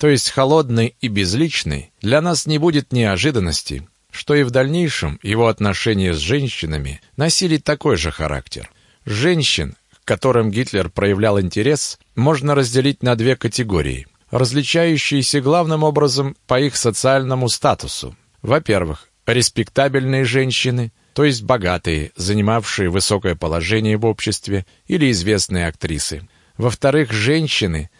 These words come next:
стоявшие ниже него на социальной лестнице. Например, его племянница Гелли Раубаль или Ева Браун, его многолетняя возлюбленная.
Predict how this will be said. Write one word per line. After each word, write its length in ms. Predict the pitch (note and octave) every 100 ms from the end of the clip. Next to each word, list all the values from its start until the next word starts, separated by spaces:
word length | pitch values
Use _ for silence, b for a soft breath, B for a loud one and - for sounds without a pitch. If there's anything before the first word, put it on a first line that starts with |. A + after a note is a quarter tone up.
| b b
стоявшие 680 | b - F2+ A#2 A#2+ - A#2
ниже 420 | G#2+ C3+ A2 B2
него 460 | B2 A2 A2+ D3 D3 -
на 100 | A#2+
социальной 600 | - G#2+ B2 C3+ C3+ C3+
лестнице. 680 | B2 F2+ - C#2+ C#2 C#2 C2+ _ _ -
Например, 420 | D3+ D3+ D#3 D#3+
его 240 | C#3+ C3+
племянница 960 | C3+ C#3 C3 A#2+ C#3 C#3 C#3 B2 - C3 -
Гелли 400 | G#2+ C3 C#3 C3+
Раубаль 640 | B2+ D3 F#2+ D#2 D2 C2+ - _
или 180 | G2 A2
Ева 380 | G#2+ C3 C3+
Браун, 540 | C#3+ D3+ B2+ D2+ C2 - _ _ _
его 240 | - G2 A2
многолетняя 840 | G2+ G#2 G2+ G#2+ D3 - C3 C3
возлюбленная. 880 | B2 C3 C#3 A2+ D2 D2 C#2 C2 C2+